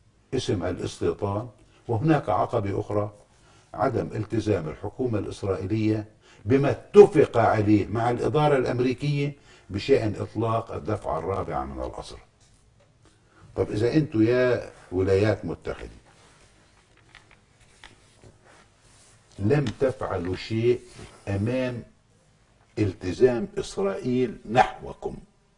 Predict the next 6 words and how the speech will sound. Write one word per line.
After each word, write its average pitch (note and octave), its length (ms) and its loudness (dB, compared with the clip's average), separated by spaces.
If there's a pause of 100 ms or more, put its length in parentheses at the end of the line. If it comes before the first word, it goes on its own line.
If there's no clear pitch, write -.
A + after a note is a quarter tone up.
(1160)
إيش F3+ 220 12
بتتوقعوا G#2 680 0
من F#2 160 -6
الجانب E2 420 -4
الفلسطيني C#2+ 680 -6
يعمل؟ C2 300 -10